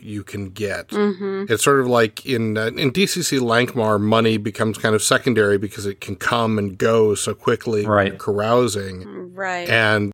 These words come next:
Speaker 1: it's moving towards the story, and Starcrawl kind of does the same thing. It's like, "Okay, okay, you've got money,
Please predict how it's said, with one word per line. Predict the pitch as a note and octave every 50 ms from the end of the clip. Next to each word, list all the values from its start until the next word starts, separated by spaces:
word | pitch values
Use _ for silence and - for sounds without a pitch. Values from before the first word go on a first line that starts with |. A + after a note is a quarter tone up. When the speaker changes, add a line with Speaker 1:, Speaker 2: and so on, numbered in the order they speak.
| - _ _ -
Speaker 1:
it's | D#3+ C#3+ A2 - B2+
moving | C3 B2+ B2+ B2+ B2+ B2+ A#2+ C3 A#2+ A2+ G#2+ G2+
towards | - - B2+ A#2+ A2+ A2+ A2 G#2+ G2+ - - -
the | - -
story, | - - - - D3+ D3+ D3 B2+ A2 G2+ F#2+ F#2+ G2 G2 F#2
and | G#2 G#2 G#2 G2+ G#2 G2+
Starcrawl | - - - C3 A#2 A2 - - G2+ G2+ F#2+ -
kind | - G2+ G2+
of | G#2
does | G#2 G2 - -
the | - G#2
same | - A2 G2+ G2 F#2+
thing. | - B2 A2+ G2 F#2
It's | G2 G2
like, | A#2 C3
"Okay, | D#3+ F#3+ F3 D#3 D3 C#3+ C#3+
okay, | C#3 C3+ B2 - C3
you've | A#2+ A#2+ A2+
got | - C3+ B2
money, | C3 B2 B2 A#2+ A#2+ A#2+ A#2 A#2 A2